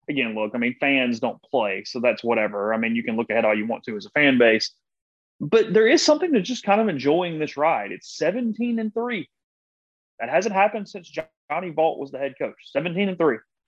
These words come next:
So when you do that, show up, enjoy the wins, enjoy all the wins, and then two, recognize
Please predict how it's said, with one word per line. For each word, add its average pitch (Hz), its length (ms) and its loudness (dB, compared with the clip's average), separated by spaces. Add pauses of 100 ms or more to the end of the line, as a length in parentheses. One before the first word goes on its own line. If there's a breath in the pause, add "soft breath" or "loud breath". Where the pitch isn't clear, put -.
(220)
So 220 440 4 (180)
when 214 200 0
you 214 100 2
do 240 300 6
that, 110 420 0 (800)
show 226 420 2
up, 139 260 6 (1040)
enjoy 175 540 0
the 262 80 -2
wins, 160 500 -4
enjoy 226 320 4
all 311 240 8
the 220 80 2
wins, 113 560 -8 (140)
and 233 240 2
then 240 180 2
two, 240 680 0 (1600)
recognize 147 1160 0